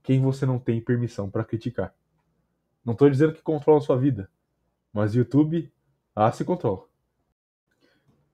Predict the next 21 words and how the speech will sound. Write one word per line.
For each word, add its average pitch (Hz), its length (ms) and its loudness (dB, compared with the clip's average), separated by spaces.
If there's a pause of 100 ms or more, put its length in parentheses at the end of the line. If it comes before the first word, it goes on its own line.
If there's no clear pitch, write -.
(120)
E 170 80 4
é 170 60 10
muito 185 240 0
interessante 170 560 0
como 139 240 -2
deixam 131 500 -2
bem 143 300 -2
vago 120 380 2
o 95 40 -6
que - 200 -6
é - 20 2
discurso 104 380 -10
de 113 80 -4
ódio. 98 240 -4 (600)
Porque, 131 480 -4
como 175 320 -2
eu 143 80 -2
só 143 160 -2
falei 131 280 0
o 120 140 -2
óbvio, 101 360 0